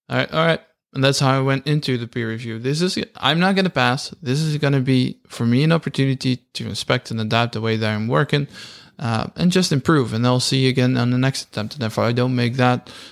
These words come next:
I mean, I did five attempts in P S M three. I can take a couple of the peer reviews as well. And the peer reviews are,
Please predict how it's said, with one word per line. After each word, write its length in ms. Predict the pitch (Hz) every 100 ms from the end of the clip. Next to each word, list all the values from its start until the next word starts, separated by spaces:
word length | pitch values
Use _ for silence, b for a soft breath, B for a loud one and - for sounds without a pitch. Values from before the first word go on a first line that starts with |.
| B -
I 100 | 107
mean, 340 | 113 123 - _ _ _ _ _ _ _ _ _ _ _ _ _ _ _ -
I 60 |
did 200 | 127 131
five 240 | - 127 127
attempts 340 | 135 143 139
in 100 | 131
P 180 | - 135
S 80 | 135
M 160 | 139
three. 380 | 135 - 151 135
I 60 | 120
can 160 | 127
take 180 | 123 131
a 60 | 131
couple 240 | 131 135
of 80 | 135
the 80 | 127
peer 280 | - 131 131
reviews 400 | 131 131 135 131
as 120 | 131
well. 320 | 139 151 139 b b b _ _ _
And 100 | 120
the 60 |
peer 260 | 113 127 131
reviews 360 | 127 123 135 123
are, 220 | 123